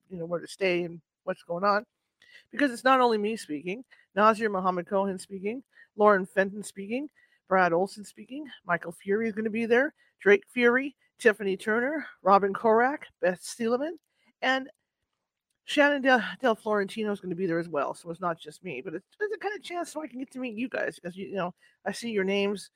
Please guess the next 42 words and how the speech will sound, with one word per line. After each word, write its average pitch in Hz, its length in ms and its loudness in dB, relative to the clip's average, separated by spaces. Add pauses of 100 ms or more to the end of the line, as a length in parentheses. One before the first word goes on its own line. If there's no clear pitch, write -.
(480)
every 208 380 0
day, 208 420 2
almost 208 320 -6
every 175 200 0
day, 180 180 2 (1080)
pop 175 280 0
up 202 120 4
on 185 100 6
the 170 60 0
feed, 208 360 -4
and, 185 340 4
uh, 196 60 6
I 190 160 6
like 196 220 -4
to 190 300 -4 (160)
meet 214 240 -8
you - 80 -16
guys 190 220 0
face 180 220 -8
to 233 80 -20
face 240 240 -8
sometimes. 175 480 -10
So 175 60 -18
this - 200 -10
might 185 140 -2
be 180 100 0
a 165 60 -2
good 170 120 -10
way 170 120 -4
to 165 80 -6
do 180 160 0
it. - 100 -6 (520)
So 226 120 2
anyway, 233 240 6
that's 208 240 6
February 247 380 4
nineteenth 208 420 0
and 180 100 -8
twentieth 180 540 -4
at - 260 0
mystical 208 400 -6
minds 180 520 -4